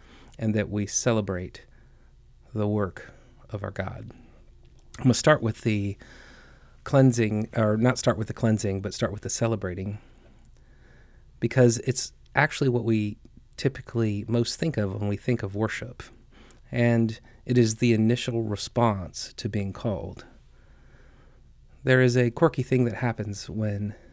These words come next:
you're called by God in worship, or we are,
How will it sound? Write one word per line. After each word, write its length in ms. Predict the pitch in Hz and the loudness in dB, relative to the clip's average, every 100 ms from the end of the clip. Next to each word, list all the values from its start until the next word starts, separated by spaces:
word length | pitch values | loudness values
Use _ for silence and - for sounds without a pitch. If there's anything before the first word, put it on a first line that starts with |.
| - - | -14 -4
you're 200 | 110 101 | -2 -2
called 260 | 120 104 | 0 0
by 140 | 98 98 | 0 -2
God 260 | 98 98 | 0 -2
in 140 | 98 101 | -2 -2
worship, 480 | 104 - 95 - | -4 -6 -10 -10
or 100 | 98 | -8
we 240 | 98 110 104 | -4 -2 -2
are, 320 | 92 95 | -2 -6